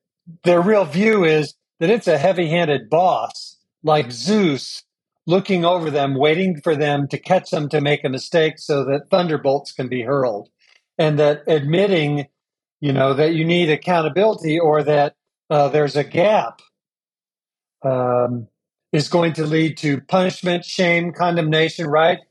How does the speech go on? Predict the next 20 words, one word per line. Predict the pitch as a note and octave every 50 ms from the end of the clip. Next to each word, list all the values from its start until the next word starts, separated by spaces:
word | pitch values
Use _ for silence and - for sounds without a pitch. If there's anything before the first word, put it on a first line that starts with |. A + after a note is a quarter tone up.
| _ _ -
We've | D#3+ D#3 C#3 -
gotta | - F3 F3+ G3 G3 G3
make | F3 E3+ E3+ F3 E3 -
these | F#3 E3+ D3+ C#3+
environments, | E3 D3+ C#3 B2 D3 D3 C#3 D3 D3 D3 - - - - - -
A, | E3+ D#3+ D#3 D3 C#3
a | B2+
safe | - - - D3+ C#3+ C3+ -
space. | - - - - C#3 B2 A#2 A2+ - - - - - - _ _ _ _ _ _ _ _ _ _ _ _ _ _ _ _ _ _ _ _ -
And, | C3+ C3+ C3+ C3 C3 C3 C3+ C#3+ - - _ _ _ _ _ _ _ -
and | C3+ B2+ -
so | - D3+ C#3
one | C#3 F3 F#3 F#3
of | F3+ E3
the | F3 E3
ways | D#3+ E3 D#3 D#3 D3+ -
that | D#3 D3 C#3+
we | C3 C3 C3
do | A2 - F3 F#3+ G3+ F#3+
that | D3 C#3 B2+ B2 B2 B2 B2